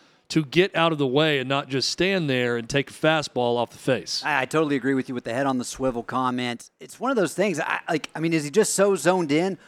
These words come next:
Speaker 2: What, what did he have that camera just placed on to where he's like, I, I mean, give him credit for doing his job. It seemed like that had worked, but, uh, I mean,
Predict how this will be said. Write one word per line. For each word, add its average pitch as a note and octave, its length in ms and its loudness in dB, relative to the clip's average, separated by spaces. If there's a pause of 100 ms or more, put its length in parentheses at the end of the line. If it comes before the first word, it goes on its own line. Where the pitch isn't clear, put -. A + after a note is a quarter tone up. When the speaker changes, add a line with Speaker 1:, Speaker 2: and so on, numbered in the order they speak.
(160)
Speaker 2:
What, F#3+ 200 2 (240)
what G3 140 2
did A3+ 100 0
he F#3+ 240 0
have D#3 600 0 (480)
that E3 220 2
camera D#3+ 500 2
just B2+ 300 -4 (420)
placed G3+ 460 0
on C#3+ 240 4
to C#3+ 40 2
where C#3 160 2
he's D3+ 320 -2
like, C3 280 0 (440)
I, G3 200 2
I G3 100 2
mean, G#3 200 -2
give C4 180 0
him A#3+ 160 -2
credit C4+ 340 2
for E3 100 -8
doing G3 280 -2
his A#2+ 160 -2
job. C#3+ 480 2 (500)
It D#3 60 -6
seemed A#3+ 200 2
like F3+ 180 4
that G3+ 180 6
had F3 80 -2
worked, F3+ 380 2
but, D#3 260 4
uh, D3 60 2
I D3 120 0
mean, C#3 400 -2